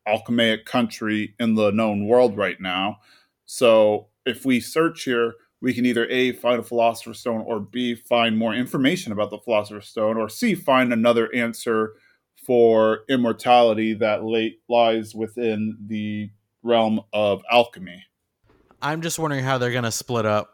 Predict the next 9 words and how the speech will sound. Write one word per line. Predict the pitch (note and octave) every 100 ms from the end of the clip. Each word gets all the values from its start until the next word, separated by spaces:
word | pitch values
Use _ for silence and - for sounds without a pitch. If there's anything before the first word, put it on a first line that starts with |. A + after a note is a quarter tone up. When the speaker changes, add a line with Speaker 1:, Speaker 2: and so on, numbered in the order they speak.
| _
Speaker 2:
the, | G#2+ A2 G#2+ G#2 F#2+ D2+ _ _ _ _ _ _
the | - A2+
riches, | G#2 G#2 F#2+ G#2+ G#2
'cause | - B2+ - - _ _ _ _ _ _ _
Ed | D#3+ F3+
and | F#3+
Al | E3+ D#3
need | D3+ D3 C3+
a, | C3+ B2